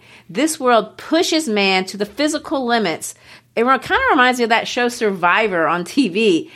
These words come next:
Everything is uncomfortable and everything is physically challenging.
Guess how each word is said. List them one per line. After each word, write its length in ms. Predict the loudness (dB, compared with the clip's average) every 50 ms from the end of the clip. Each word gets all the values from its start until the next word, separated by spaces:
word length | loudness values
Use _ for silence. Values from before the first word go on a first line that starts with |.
| -20 -20 -20 -4 _
Everything 720 | 2 2 2 2 0 -2 -2 -2 -2 -2 -2 -2 0 0
is 140 | 0 0 0
uncomfortable 840 | -2 -2 -2 -6 -6 -4 -4 -4 -4 -4 -6 -6 -2 0 0 0 -2
and 180 | -2 -6 -6 0
everything 680 | 2 2 2 4 2 0 -2 -2 -4 -6 -6 -6 -6 -6
is 200 | -6 -6 -6 -8
physically 580 | -8 -8 -8 -6 -8 -12 -10 -8 -8 -8 -8
challenging. 760 | -8 -10 -6 -2 0 2 2 2 2 0 0 -2 -4 -4 -4